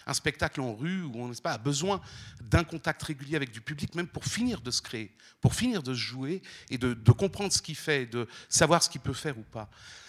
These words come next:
Et quand j'entends, euh, que la médiation revient, et cetera, et effectivement, c'est une sorte de mode. Il y a la mode des administrateurs, après la mode de ceci, de cela. À chaque fois, il y a des modes. Mais c'est des modes qu'on finit par nous imposer en disant, tiens, vous devez avoir ça pour pouvoir toucher un peu plus ou la même chose, et cetera.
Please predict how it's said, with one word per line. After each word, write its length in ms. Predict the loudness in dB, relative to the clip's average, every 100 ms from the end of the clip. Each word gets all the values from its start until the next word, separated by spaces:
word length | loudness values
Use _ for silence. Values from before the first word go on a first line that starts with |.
| -20
Et 440 | 0 4 4 4 -6 _ -4
quand 140 | 2
j'entends, 640 | 6 6 6 4 4 2
euh, 160 | 0 -2
que 140 | 0
la 100 | 0
médiation 540 | 0 0 2 2 2 -2
revient, 360 | -4 -4 -4
et 80 | -4
cetera, 240 | -4 0 2
et 60 |
effectivement, 400 | 0 -4 -8 -6
c'est 140 | -6 -6
une 80 |
sorte 200 | -6 -6
de 120 | -6 -2
mode. 420 | 2 2 2 -8 -10 -8
Il 20 |
y 40 | -4
a 20 |
la 60 | -4
mode 160 | -4
des 160 | -6 -8
administrateurs, 800 | -8 -8 -6 -6 -4 -2 -2 -6
après 160 | -12
la 40 | -14
mode 140 | -12
de 100 | -6
ceci, 320 | -4 -2 -4
de 60 | -4
cela. 180 | -2 -2 -4 -6
À 60 | 6
chaque 160 | 6
fois, 140 | 8 4
il 20 |
y 40 |
a 20 | 4
des 80 |
modes. 160 | 4 2
Mais 100 | 2
c'est 160 | 2 4
des 60 |
modes 180 | 4 2
qu'on 140 | 0
finit 240 | -8 -6 -2
par 120 | 0
nous 200 | 0 -4
imposer 520 | -6 -8 -4 -4 -4 -8 -20 -12
en 60 | -4
disant, 180 | -2
tiens, 100 | 0
vous 100 | -2
devez 140 | -2 -2
avoir 240 | -2 -2
ça 320 | -2 0 -2 -4 -18 -20 -10
pour 180 | -6 -4
pouvoir 320 | -2 2 2
toucher 280 | 2 -4 -2
un 80 | -4
peu 120 | -6
plus 360 | -8 -6 -6 -6
ou 140 | -4
la 120 | 0 0
même 160 | 0
chose, 300 | -4 -4 -4
et 60 | -6
cetera. 340 | -8 -2 0